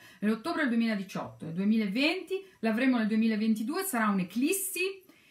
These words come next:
e tra l'altro il nodo nord sarà in Toro, quindi lì ci sarà un'energia veramente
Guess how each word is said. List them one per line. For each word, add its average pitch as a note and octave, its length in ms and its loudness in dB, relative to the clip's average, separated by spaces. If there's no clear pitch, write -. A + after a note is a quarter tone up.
e B3 160 2
tra B3 220 2
l'altro E4 600 0
il A3+ 100 4
nodo A3 480 2
nord F3+ 320 0
sarà F#3+ 360 -2
in E3+ 180 -2
Toro, - 460 -12
quindi F#3 340 0
lì C4 160 2
ci - 80 -8
sarà G3 220 -2
un'energia F3 540 -2
veramente F3+ 600 -2